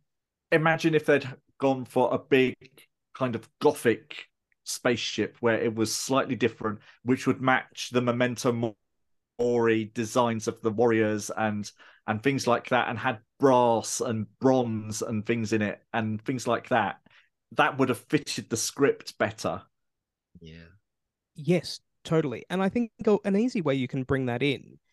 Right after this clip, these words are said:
Speaker 3: is, you know, you've got the silver highlights of the set and the handrails and the designs on the walls. If you make those a brassy, coppery color, you bring some color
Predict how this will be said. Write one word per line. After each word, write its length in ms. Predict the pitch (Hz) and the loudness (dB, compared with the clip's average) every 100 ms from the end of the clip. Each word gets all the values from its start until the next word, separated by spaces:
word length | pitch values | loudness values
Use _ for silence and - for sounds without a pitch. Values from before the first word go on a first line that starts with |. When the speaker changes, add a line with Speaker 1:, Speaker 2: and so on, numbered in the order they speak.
| _ - | _ -2
Speaker 3:
is, 340 | 143 139 - | 0 0 2
you 80 | 165 | 0
know, 60 | - | 2
you've 160 | 165 160 | 0 2
got 200 | 185 - | 2 2
the 120 | 160 | -4
silver 340 | - 170 151 | 0 0 -2
highlights 680 | - 160 147 143 135 120 - | -2 0 0 0 0 -2 -6
of 80 | 143 | -10
the 60 | 131 | -6
set 240 | - 123 | -4 -4
and 80 | 131 | -4
the 40 | 127 | -6
handrails 720 | - 135 127 131 123 117 120 | -2 0 2 2 2 0 -2
and 80 | 127 | -2
the 60 | |
designs 480 | 123 123 123 123 120 | -2 0 -2 -4 -8
on 100 | 120 | -6
the 60 | 120 | -2
walls. 260 | 131 127 - | -2 -4 -4
If 180 | 185 - | -4 -2
you 100 | 190 | -2
make 280 | 180 180 - - | -2 -6 -10 2
those 600 | 170 175 165 156 147 - - - _ 156 | 6 8 6 4 0 -8 -14 -20 _ -4
a 80 | |
brassy, 880 | 135 135 147 143 - 147 139 - 131 | 2 2 2 -2 -8 -8 -6 -4 -6
coppery 560 | - 151 143 160 147 123 | 0 -2 2 2 2 -2
color, 480 | - 117 - 73 - _ - _ | -8 -12 -10 -12 -14 _ -20 _
you 180 | 151 147 | -4 -4
bring 520 | 135 156 156 175 180 | -2 2 2 2 0
some 240 | 165 151 127 | -2 -4 -6
color 500 | - 147 147 131 | -2 0 0 0